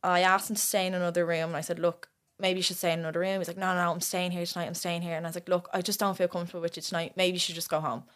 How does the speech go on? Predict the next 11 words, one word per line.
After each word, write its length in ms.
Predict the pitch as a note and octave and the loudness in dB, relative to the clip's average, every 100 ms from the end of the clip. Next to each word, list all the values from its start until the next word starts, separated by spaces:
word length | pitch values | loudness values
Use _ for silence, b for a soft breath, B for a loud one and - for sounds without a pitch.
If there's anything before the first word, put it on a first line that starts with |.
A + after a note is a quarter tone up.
| _ _ - | _ _ -4
I 60 | |
was 60 | F3 | -2
like, 80 | F#3 | 2
"Maybe 220 | F#3 F#3 | 0 2
that's 180 | F3 - | 0 0
just 160 | F3 | -4
the 80 | - | -4
best 220 | D#3 D#3 D3 | -4 -2 -4
option 320 | D3 - D3+ | -4 -8 -6
then 140 | D3 | -6
instead." 420 | C#3+ C#3 C#3+ C#3 | -8 -6 -6 -6